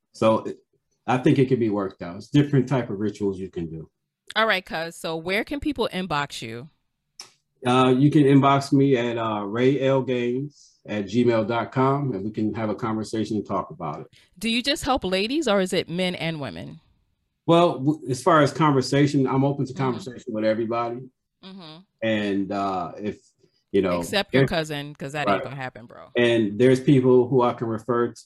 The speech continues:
Speaker 1: refer you to, you know, who's in my, in that community.
Speaker 2: Mm-hmm.
Speaker 1: Uh, from the West Coast, Midwest, East Coast, down south.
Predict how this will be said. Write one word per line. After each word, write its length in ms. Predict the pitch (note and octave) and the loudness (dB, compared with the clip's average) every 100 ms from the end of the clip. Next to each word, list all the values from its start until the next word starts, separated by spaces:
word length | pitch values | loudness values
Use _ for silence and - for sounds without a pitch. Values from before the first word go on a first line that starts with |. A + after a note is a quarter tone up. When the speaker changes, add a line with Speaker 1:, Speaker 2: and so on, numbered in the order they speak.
| _ | _
Speaker 1:
refer 220 | - A#2+ | -4 0
you 140 | A#2+ A#2+ | 2 0
to, 420 | - C3 C3 C#3+ _ _ _ - | 2 4 4 0 _ _ _ -14
you 120 | G#2 | -8
know, 180 | G2+ F#2+ | -6 -2
who's 220 | A#2+ G#2+ | -2 -2
in 100 | A#2 | -2
my, 140 | A2+ G2 | -2 -2
in 180 | A2+ A2+ | -4 -2
that 200 | A2+ G2 | -4 -4
community. 580 | A2+ A#2+ B2 B2 C#3+ - _ _ _ | 0 4 4 4 -2 -8 _ _ _
Speaker 2:
Mm-hmm. 280 | F#3 F#3 C#3 F3 E2+ | -20 -18 -18 -14 -12
Speaker 1:
Uh, 200 | E2 F2+ _ _ _ _ _ _ - | -12 -16 _ _ _ _ _ _ -12
from 180 | A#2+ G#2+ | -6 -2
the 80 | G2 | 0
West 360 | G#2 A#2 - | 0 0 0
Coast, 380 | - A#2 A#2+ - G2 | 0 0 0 -4 -2
Midwest, 720 | G#2+ G#2 G#2 A2+ - - - | 0 0 -2 -2 -4 -12 -6
East 260 | A2+ A2 | -6 -4
Coast, 560 | - G#2+ A#2 C#3+ - - _ _ - | 0 0 0 -8 -16 -20 _ _ -6
down 280 | G#2+ A2 A2 | -2 -2 -2
south. 480 | - G#2+ G#2 C3 | 0 2 0 -4